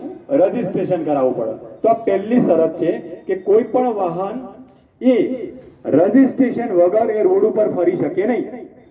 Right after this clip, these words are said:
પહેલા કેવું હતું કે રોડ ઉપર વાહનો આવી જતા હતા, રજિસ્ટ્રેશન માટે પ્રોસેસ થઈ ગયો, પણ વાહનો ફરતા હતા. પણ હવે તો થોડું સરકારે કડક કાયદો લાવ્યા છે કે ભાઈ, તમામ જે વાહનો જે છે, એ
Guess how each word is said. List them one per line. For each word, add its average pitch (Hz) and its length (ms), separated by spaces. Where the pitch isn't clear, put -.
પહેલા 151 220
કેવું 254 320
હતું - 400
કે 220 100
રોડ 220 180
ઉપર 240 160
વાહનો 233 300
આવી 240 200
જતા 226 240
હતા, 208 160
રજિસ્ટ્રેશન 247 520
માટે 254 240
પ્રોસેસ 247 380
થઈ 254 180
ગયો, 165 200
પણ 220 160
વાહનો 208 260
ફરતા 160 300
હતા. - 140
પણ 180 120
હવે 190 180
તો 214 140
થોડું 196 240
સરકારે 190 420
કડક 185 340
કાયદો 165 300
લાવ્યા 185 220
છે 156 80
કે 175 80
ભાઈ, 175 100
તમામ 202 440
જે 202 100
વાહનો 196 380
જે 190 180
છે, 190 500
એ 269 260